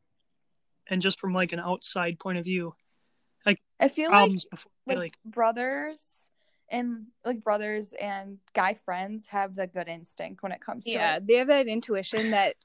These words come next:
Speaker 3: even maybe, like, you or Libby, you know, my closest friends couldn't have seen, but, like, my brother could have.
Speaker 2: Right.
Speaker 3: He's a guy, so I feel like
Speaker 1: Right.
Speaker 3: he, you know, knows.
Speaker 1: No, you can totally,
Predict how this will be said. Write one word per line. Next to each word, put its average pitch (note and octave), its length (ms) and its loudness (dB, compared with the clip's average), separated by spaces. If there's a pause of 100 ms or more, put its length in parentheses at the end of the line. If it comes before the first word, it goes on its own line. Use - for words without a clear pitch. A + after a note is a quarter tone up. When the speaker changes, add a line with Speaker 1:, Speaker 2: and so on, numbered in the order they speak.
Speaker 3:
even C#4+ 320 4
maybe, A#3 320 0
like, G#3 240 4 (140)
you B3 280 4
or A3+ 160 8
Libby, G3+ 580 2 (140)
you A#3+ 120 6
know, G#3+ 100 4
my G#3 120 4
closest A3+ 420 2
friends A3+ 320 8
couldn't G3 220 0
have E3+ 140 -2
seen, - 340 -6 (640)
but, A3 160 8
like, G3 200 2
my G3 120 -2
brother F#3+ 360 -2
could G3+ 160 -10
have. - 220 -10 (1080)
Speaker 2:
Right. B3+ 240 6
Speaker 3:
He's A3+ 100 6
a A3 40 8
guy, G#3 400 6
so - 160 -4
I G3+ 80 -2
feel A3+ 140 -2
like G#3 80 0
Speaker 1:
Right. F3 200 -2
Speaker 3:
he, G3+ 600 -6
you G#3 140 -6
know, E3+ 160 -6
knows. F#3+ 760 0
Speaker 1:
No, A3+ 100 8
you G#3+ 140 6
can A#3 160 2
totally, B3 560 6